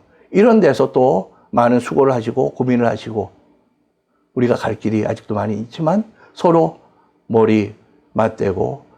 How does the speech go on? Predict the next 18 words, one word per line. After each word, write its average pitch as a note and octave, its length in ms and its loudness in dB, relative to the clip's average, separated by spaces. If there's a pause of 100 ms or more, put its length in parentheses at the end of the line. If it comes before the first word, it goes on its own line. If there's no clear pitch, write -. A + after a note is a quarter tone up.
(100)
함께 C#3 600 -2 (840)
문제를 A2 600 2 (160)
풀어갈 D3+ 320 0
수 - 120 -10
있다고 - 280 -10
생각합니다. A#2+ 640 -16 (360)
이런 G3+ 540 4
여러 D3+ 600 2
선생님들이 C#3+ 880 -4 (460)
우리 A#2+ 260 2
문명을 A#2+ 600 2 (240)
앞으로 - 600 -2 (100)
끌어가 F#3 340 0
주신 C3+ 380 -10
분들입니다. G#2 760 -6 (460)
그래서 A#2+ 520 2 (280)
이러한 C3 340 2
선생님들께 C#3+ 920 -2